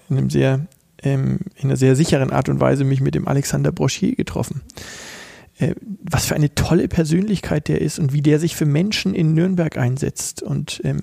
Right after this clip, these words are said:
ich habe ihm dann vorgestellt, was wir denn alles, ähm, tun, um Menschen zu begleiten. Und wir haben uns einfach darauf verständigt, zukünftig gemeinsam Dinge zu tun. Und das ist doch genau das, was,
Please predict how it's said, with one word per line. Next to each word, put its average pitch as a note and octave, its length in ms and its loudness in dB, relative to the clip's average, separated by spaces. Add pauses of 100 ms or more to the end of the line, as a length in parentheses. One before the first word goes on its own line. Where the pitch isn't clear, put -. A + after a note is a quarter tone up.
ich C#3+ 100 -2
habe B2+ 100 2
ihm C#3 120 4
dann C3+ 140 4
vorgestellt, D#3 540 2
was D3 180 2
wir A3+ 140 4
denn C#3+ 180 0
alles, B2 500 -2 (100)
ähm, C3 340 0 (440)
tun, E3 240 4
um B2+ 160 2
Menschen C#3 300 0
zu - 120 -2
begleiten. C3 380 0
Und C3 100 2
wir D#3+ 80 4
haben C#3 100 4
uns C#3 120 0
einfach C#3 240 0
darauf C#3+ 240 0
verständigt, C#3+ 560 0 (220)
zukünftig D#3 520 -4
gemeinsam D3+ 540 2
Dinge C#3 240 0
zu - 140 -8
tun. D3+ 220 -4 (840)
Und C#3 140 2
das C#3+ 100 4
ist E3+ 140 0
doch D3+ 80 2
genau D3+ 360 4
das, D#3+ 280 0
was, - 260 -2